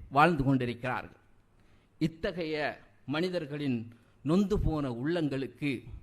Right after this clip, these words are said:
ஒரு ஆன்மீக ஒத்தடமாக இந்த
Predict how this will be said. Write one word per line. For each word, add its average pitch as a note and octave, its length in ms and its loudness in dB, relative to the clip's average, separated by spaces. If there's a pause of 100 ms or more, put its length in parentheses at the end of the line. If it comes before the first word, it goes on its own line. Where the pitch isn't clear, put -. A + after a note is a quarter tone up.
(260)
ஒரு C3 280 0
ஆன்மீக D#3+ 640 0
ஒத்தடமாக B2+ 920 -2 (540)
இந்த D3 580 0